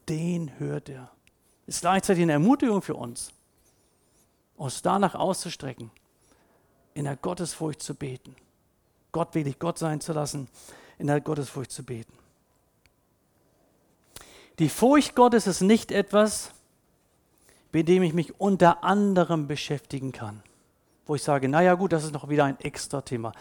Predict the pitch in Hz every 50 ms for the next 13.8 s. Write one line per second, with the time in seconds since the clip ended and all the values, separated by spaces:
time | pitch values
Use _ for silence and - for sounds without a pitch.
0 | - - - - - - - - - 180 190 180 - - - - - 147 170 -
1 | 180 165 135 - - 185 190 196 196 185 - - - - - 170 170 165 156 160
2 | 165 170 175 - 165 151 - 156 156 160 156 156 151 151 147 151 151 151 139 -
3 | - - - - - - - - 170 165 156 131 127 160 160 156 160 151 147 143
4 | 147 147 135 - - 147 143 135 131 - 143 135 120 - - - - - - 208
5 | - - 214 226 214 202 196 196 - - 180 175 - - - 180 135 - 160 156
6 | 165 175 175 202 185 180 202 196 170 - - 196 190 180 170 175 180 175 - -
7 | - - - - - - - - 202 190 185 185 175 156 170 180 175 170 156 -
8 | 170 151 - - 165 156 147 190 214 202 202 180 - - 196 196 190 190 180 165
9 | - - - - - - - - - - - 185 165 180 180 190 196 185 175 180
10 | - 190 190 185 190 180 180 170 160 185 190 196 208 170 - - - 202 190 196
11 | 185 - 202 208 196 190 - 196 185 185 190 190 196 190 185 175 185 175 156 165
12 | 165 170 180 175 185 175 - 196 196 190 185 170 196 - - 202 202 196 185 180
13 | 175 156 - 196 190 185 190 160 175 160 196 196 196 190 190 175